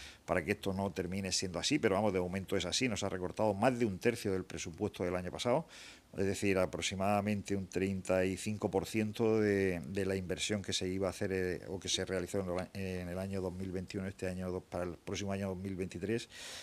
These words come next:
nos han recortado también, siendo la única comunidad de las diecisiete, la única que en un presupuesto, como decía el señor Sánchez, un presupuesto que es el más amplio de la historia, el más expansivo,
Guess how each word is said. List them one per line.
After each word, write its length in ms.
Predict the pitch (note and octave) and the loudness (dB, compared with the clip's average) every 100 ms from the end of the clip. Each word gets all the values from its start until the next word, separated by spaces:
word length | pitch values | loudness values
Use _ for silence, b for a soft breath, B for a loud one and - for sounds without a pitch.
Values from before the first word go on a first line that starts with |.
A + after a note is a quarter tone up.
| B B B | B B B
nos 140 | F2 | -2
han 100 | G2 | 0
recortado 560 | F#2+ G2 F2 A2+ A2+ C#3 | 2 2 2 6 6 4
también, 360 | D#2+ F2 A#2 | 0 -2 0
siendo 260 | - A#2 C3+ | 2 2 4
la 80 | G#2+ | 4
única 240 | A2+ A#2 | 4 2
comunidad 320 | G#2 G2 A#2 | 0 0 2
de 60 | C3+ | 4
las 120 | G#2 | 4
diecisiete, 680 | F2+ E2 F2+ A2+ B2+ F#2 E2+ | 0 -4 0 2 2 2 -2
la 180 | G2 G2 | 2 2
única 400 | C#3 A#2+ F#2+ F2 | 4 2 0 0
que 80 | F#2 | 0
en 80 | |
un 140 | G#2 G#2 | -4 -2
presupuesto, 560 | A2+ - F#2+ A2 A2+ | -2 -2 0 -2 0
como 200 | A#2 G2+ | -2 0
decía 440 | F2 - G#2+ G2+ G2 | -2 0 2 4 4
el 320 | F#2+ F#2+ F2 | 2 -2 -4
señor 320 | - F#2 G2+ | -4 -2 -2
Sánchez, 340 | - D3 - G2+ | -2 -2 -2 -4
un 60 | |
presupuesto 420 | G#2 G2 F#2 G#2+ | -4 -4 -4 -4
que 80 | G2 | -4
es 80 | G2 | -4
el 100 | G2+ | -4
más 280 | F2+ G2+ A2+ | -4 -4 -4
amplio 260 | G#2+ G2+ | -4 -4
de 60 | E2+ | -2
la 80 | D#2+ | -4
historia, 340 | - D#3+ D3 | -4 -2 -2
el 60 | E2 | -2
más 180 | F#2+ A2 | -4 -6
expansivo, 640 | - E2+ D#2+ C#3 D#3+ | -6 -8 -4 -2 -2